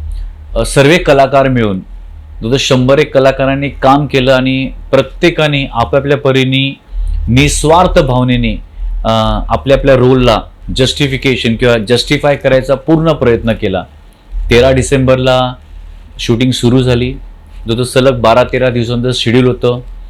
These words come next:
नंतर अक्कलकोटलाही आम्ही, म्हणजे न्यू इयर आम्ही महाराजांबरोबर सेलिब्रेट केला, तिकडे आम्ही थर्टी फर्स्ट डिसेंबरला होतो, तिकडे आम्ही अकरा एक वाजेपर्यंत शूटिंग केलं.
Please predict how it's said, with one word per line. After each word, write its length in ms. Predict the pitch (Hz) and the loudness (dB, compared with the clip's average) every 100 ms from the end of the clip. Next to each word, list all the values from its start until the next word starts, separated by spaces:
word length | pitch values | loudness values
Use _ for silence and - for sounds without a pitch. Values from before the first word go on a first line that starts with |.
| - 107 | -6 0
नंतर 300 | 117 127 123 | 2 4 2
अक्कलकोटलाही 760 | 113 - 135 131 127 127 131 | 2 0 0 2 0 2 2
आम्ही, 440 | 127 123 123 120 113 - _ _ - | 2 2 0 -2 -6 -14 _ _ -8
म्हणजे 380 | 110 110 117 110 | -2 0 2 2
न्यू 240 | 101 117 127 | 2 2 4
इयर 100 | 131 | 4
आम्ही 180 | 127 127 113 | 4 2 2
महाराजांबरोबर 580 | 117 113 123 131 127 131 | 0 2 0 0 0 0
सेलिब्रेट 540 | - 120 123 123 123 | 0 -2 0 -2 -2
केला, 160 | 120 123 | 0 0
तिकडे 300 | - - 127 | -2 0 0
आम्ही 140 | 131 127 | 2 0
थर्टी 260 | 120 123 123 | 0 0 0
फर्स्ट 180 | 135 117 | -2 -2
डिसेंबरला 500 | 110 127 123 127 127 | -2 0 0 2 2
होतो, 300 | 120 120 120 | 2 -2 -6
तिकडे 260 | 117 117 | -4 0
आम्ही 220 | 120 123 | 0 0
अकरा 360 | 123 107 104 123 | -2 -4 0 0
एक 180 | 123 123 | 0 -2
वाजेपर्यंत 320 | 123 123 123 123 | -4 -4 -2 -4
शूटिंग 380 | - 113 131 123 | -4 -2 0 0
केलं. 340 | 120 117 | -2 -2